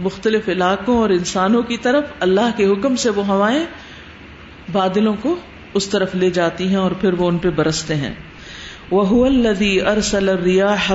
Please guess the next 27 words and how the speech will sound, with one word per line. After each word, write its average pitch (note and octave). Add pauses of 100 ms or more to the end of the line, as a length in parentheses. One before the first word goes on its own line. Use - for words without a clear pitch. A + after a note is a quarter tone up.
بُشْرًا G#3+
بَيْنَ G3+
يَدَيْ F3
رَحْمَتِهِ، F3 (1080)
اور A3
وہ A3+
اللہ G#3
ہی A3+
ہے G3
جس G3
نے F3 (680)
ہواؤں A3
کو G#3+
بھیجا D#3+ (720)
اس -
کی G#3
رحمت G#3
کے G3
آگے F3+
آگے F3+
خوشخبری F#3+
دینے E3
کے D#3+
لیے۔ C#3+ (640)
رحمت G#3+
سے A3+
مراد G#3